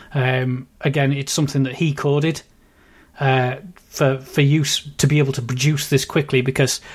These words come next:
the Doom engine was a one-man construction whilst, uh, Spear of Destiny was being manufactured, as you mentioned earlier, Leon. So it had to be something that, that could, uh,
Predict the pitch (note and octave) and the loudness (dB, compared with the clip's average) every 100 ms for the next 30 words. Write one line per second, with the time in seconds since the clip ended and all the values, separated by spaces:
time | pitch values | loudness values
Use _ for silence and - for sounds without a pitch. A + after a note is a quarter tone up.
0 | - - C#3 D3+ C#3+ C3+ B2+ B2+ B2 B2 | -10 -4 0 0 2 2 2 0 0 -2
1 | A#2 - C3+ C3 C3 B2+ B2 B2 B2 B2+ | -4 -4 -2 0 2 2 0 -2 -2 -4
2 | - C3 - C3+ B2 - - C3 A#2+ - | -4 -6 -6 -8 -8 -12 -4 -2 -2 -6
3 | - C#3 C3 C3+ - - - - D3 B2 | -8 -8 -6 -10 -16 -20 -20 -4 2 2
4 | B2+ A#2+ - B2+ A#2+ B2+ B2 C3+ - - | 2 -2 0 -2 0 2 2 -2 -10 -2
5 | C#3 C3 C#3 C3+ C3 A#2+ B2 B2 B2+ B2+ | 2 2 2 -2 -2 0 0 0 0 0
6 | C3 B2+ B2 B2 A#2+ - C3+ - - - | 2 2 0 -2 -2 0 -2 -2 -10 -14
7 | - - - - C3+ E3+ D#3 E3+ E3+ D3 | -14 -16 -12 -6 -4 -2 -2 -2 -2 0
8 | E3 C#3 - B2 A#2+ - _ - C#3+ C#3+ | 0 0 2 0 -2 -8 _ -2 -2 0
9 | C#3 - C#3+ B2+ - - - - _ - | -2 0 0 0 -4 -20 -20 -20 _ -6
10 | C#3 B2+ B2 | -2 -2 -2